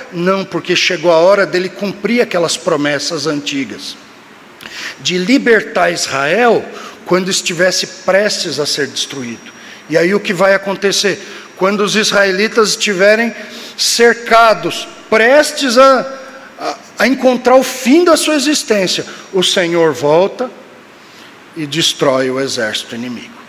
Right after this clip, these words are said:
Mas antes do Senhor destruir o exército inimigo, quem levanta esse exército e o traz é o próprio Senhor. Ele é o Senhor dos exércitos.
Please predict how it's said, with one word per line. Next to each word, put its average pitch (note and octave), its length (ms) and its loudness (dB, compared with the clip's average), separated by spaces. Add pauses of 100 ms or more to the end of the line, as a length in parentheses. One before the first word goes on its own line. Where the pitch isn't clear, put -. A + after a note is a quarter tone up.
(360)
Mas C#3+ 500 -2 (340)
antes D4+ 400 2
do D4+ 160 2
Senhor A#3+ 520 4 (420)
destruir B3+ 560 2
o B3+ 80 6
exército A3+ 460 0
inimigo, G3+ 420 -4 (260)
quem F#3+ 220 0
levanta F#3 520 0
esse - 180 0
exército F3+ 560 -2 (240)
e F3 80 0
o E3+ 80 2
traz G3+ 520 2 (260)
é D#3+ 120 0
o D#3+ 120 0
próprio G3 580 0
Senhor. F#3 440 -6 (240)
Ele D#3 220 -2
é D3+ 80 4
o D3 60 2
Senhor D3 600 2
dos F3+ 220 0
exércitos. D3 680 -2